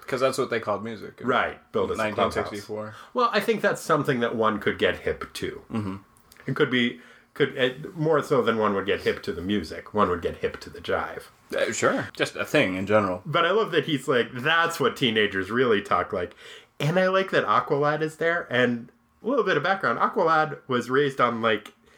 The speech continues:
Speaker 2: not even in Atlantis. He was basically, like, a feral child who was left out in the wild of Atlantis.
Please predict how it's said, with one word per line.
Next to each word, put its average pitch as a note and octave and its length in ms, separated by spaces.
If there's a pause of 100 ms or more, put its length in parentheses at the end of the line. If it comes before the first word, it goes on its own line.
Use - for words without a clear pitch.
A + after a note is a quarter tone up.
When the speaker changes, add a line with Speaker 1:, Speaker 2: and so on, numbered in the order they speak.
(200)
Speaker 2:
not E3 260
even C3+ 200
in A#2+ 220
Atlantis. A#2 600
He C3 100
was B2 140
basically, A#2 420
like, G2+ 200
a F#2+ 60
feral F#2 440
child A2+ 440
who A#2+ 100
was G#2 200
left G#2 300
out G#2 200
in G2+ 100
the F#2+ 100
wild G#2+ 380
of A#2+ 100
Atlantis. C3+ 640